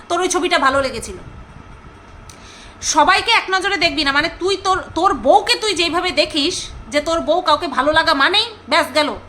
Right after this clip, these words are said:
সেরকমটা সবাই না। কিন্তু তোকে,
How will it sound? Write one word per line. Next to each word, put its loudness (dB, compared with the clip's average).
সেরকমটা 0
সবাই 0
না। -4
কিন্তু -14
তোকে, 2